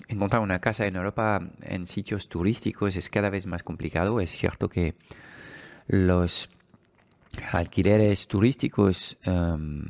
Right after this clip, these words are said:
están creando una distorsión importante en muchas ciudades. Y recuerdo noticias en Portugal, en Lisboa y Oporto, de gente que, em,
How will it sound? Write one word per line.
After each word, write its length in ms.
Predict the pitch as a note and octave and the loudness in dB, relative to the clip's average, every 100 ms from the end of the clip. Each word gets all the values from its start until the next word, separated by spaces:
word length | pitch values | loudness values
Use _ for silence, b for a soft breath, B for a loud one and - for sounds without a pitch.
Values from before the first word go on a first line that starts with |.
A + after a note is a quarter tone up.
| - | -4
están 720 | - F2+ - G#2 G2 F2+ F2 - | -2 -2 2 2 2 -2 -8 -2
creando 500 | F2+ F#2 G2 G#2 G2+ | 2 2 2 2 2
una 200 | F2+ F2 | 2 0
distorsión 840 | F2+ - F2+ - G#2 G2+ F#2 F2+ - | -2 0 0 0 4 4 4 0 2
importante 800 | A2 G2+ F2+ - - A2 G2+ F2 | 2 4 2 2 2 2 4 0
en 100 | E2 | 0
muchas 300 | G2+ G2+ - | 0 0 0
ciudades. 600 | - G2 A2 E2 - - | 4 4 6 2 -2 -10
Y 100 | E2+ | -8
recuerdo 480 | D#2 E2+ F2+ F#2+ - _ _ _ _ _ _ - - | -6 -2 -2 -2 -6 _ _ _ _ _ _ -20 -12
noticias 640 | F2+ D#2+ A2 G#2 F2+ D#2 - B B B B B B | -10 0 2 4 2 2 -2 B B B B B B
en 120 | G2 | 0
Portugal, 480 | - F#2+ F#2+ F#2 F#2+ | 0 -2 2 4 4
en 100 | E2+ | 2
Lisboa 320 | F2 F2 F#2 F2+ | -4 -2 0 2
y 100 | E2 | 0
Oporto, 540 | D2+ G#2+ G#2+ D2 C#2 _ _ _ _ _ _ _ - | 2 0 0 -6 -10 _ _ _ _ _ _ _ -8
de 120 | - E2+ | -6 -2
gente 340 | F2+ E2+ G2 | -2 0 0
que, 280 | F#2 E2+ D#2+ B B B B B B B | 2 0 -2 B B B B B B B
em, 400 | - F2 E2 D2 | 0 2 0 -6